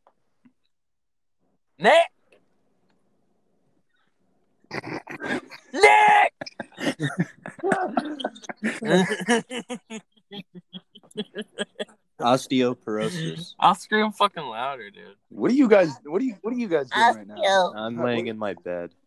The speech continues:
Speaker 1: I'm sitting in my car 'cause I just, <clears throat> I just got back from work, and then I, I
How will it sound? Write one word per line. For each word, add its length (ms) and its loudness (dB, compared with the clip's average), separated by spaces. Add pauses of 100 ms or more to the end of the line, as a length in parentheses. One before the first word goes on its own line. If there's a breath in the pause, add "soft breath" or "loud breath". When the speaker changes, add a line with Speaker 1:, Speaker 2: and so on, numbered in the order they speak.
(200)
Speaker 1:
I'm 160 2
sitting 240 -10
in 80 -14
my 140 -2
car 500 -2
'cause 140 -20
I 80 -14
just, 160 -14
<clears throat> 160 -8 (4000)
I 80 -6
just 140 -20
got 180 -2
back 200 -8
from 160 -20
work, 260 -12
and 100 -20
then 120 -16
I, 40 -16
I 40 -20